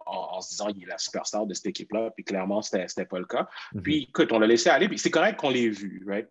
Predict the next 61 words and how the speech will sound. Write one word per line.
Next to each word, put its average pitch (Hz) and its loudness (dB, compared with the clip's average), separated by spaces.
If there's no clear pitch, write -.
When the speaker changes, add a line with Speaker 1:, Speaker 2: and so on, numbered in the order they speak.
Speaker 1:
Moi, 123 0
je - -10
pense 131 0
que - -12
c'est 113 0
une 107 0
bonne 107 2
chose 123 -4
qu'on 98 -8
ait 95 -6
vu 110 -6
que, 110 -6
hey, 98 -2
c'est - -10
pas 117 6
nécessairement 104 4
ça 131 0
son 104 2
rôle, 151 4
mais 104 4
tu - -6
sais, 160 8
un, 110 4
un, 104 0
un 104 -6
second 127 -4
fiddle, 127 -4
tu - -6
sais, 127 -2
j'ai 110 -2
dit 123 -10
Jaylen 117 2
Brown 120 2
tantôt, 113 -6
mais 110 0
tu - -8
sais, 139 -4
un 107 -2
Siakam 110 -2
aussi, 117 -4
un, 95 0
qui 104 2
a, 95 4
Speaker 2:
Ouais. 92 -2
Speaker 1:
qui 117 -8
avait 101 0
un 101 4
rôle 117 4
à 104 2
Toronto 117 -2
quand, 107 2
quand 104 -6
Kawhi 104 0
était 101 -4
là, 117 0
qui - -6
était 98 -2
très, 120 -2
très 113 -2
intéressant. 98 0
Puis 110 -8